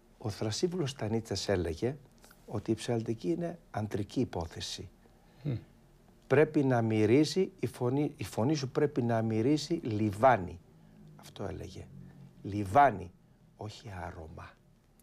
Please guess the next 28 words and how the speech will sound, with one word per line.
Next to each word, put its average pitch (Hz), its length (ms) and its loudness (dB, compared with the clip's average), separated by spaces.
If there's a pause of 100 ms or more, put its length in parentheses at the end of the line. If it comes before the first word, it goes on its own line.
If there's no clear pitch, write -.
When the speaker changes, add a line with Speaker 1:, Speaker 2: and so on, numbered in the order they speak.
(380)
Speaker 1:
Έχει 143 320 4
διαφορά. 120 580 2 (300)
Speaker 2:
Ναι, 113 220 -6
Speaker 1:
Άρα 123 200 8
Speaker 2:
έτσι. 113 120 0
Speaker 1:
στην 110 140 -4
εκκλησία 123 460 -2
μέσα, 165 360 -4
Πάρη, 151 260 0
υπάρχουν 127 420 -4
κανόνες 160 560 -2
και 139 120 -6
πρέπει 156 220 -4
να 143 80 -4
επακούσεις. 127 580 -6 (240)
Πέρα 220 220 4
από 190 140 4
εκεί, 165 260 2 (280)
θες 185 340 0
να 160 140 4
βγάλεις 170 360 0
αυτή 175 180 -6
τη 175 100 -4
ψυχή 185 300 -6
που 175 140 0
θέλεις, 175 240 0
το 143 120 -2
συναίσθημα, 160 680 0